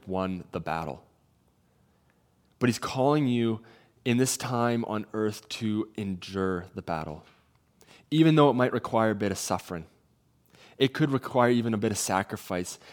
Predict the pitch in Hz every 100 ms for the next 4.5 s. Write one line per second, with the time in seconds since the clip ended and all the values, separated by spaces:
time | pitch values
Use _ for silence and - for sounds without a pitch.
0 | - 127 - 131 127 - 113 110 113 110
1 | - - - _ _ _ 95 101 - 95
2 | 92 92 - 90 87 - 98 113 110 104
3 | 107 98 95 87 - - 113 - 107 101
4 | 104 - 101 92 92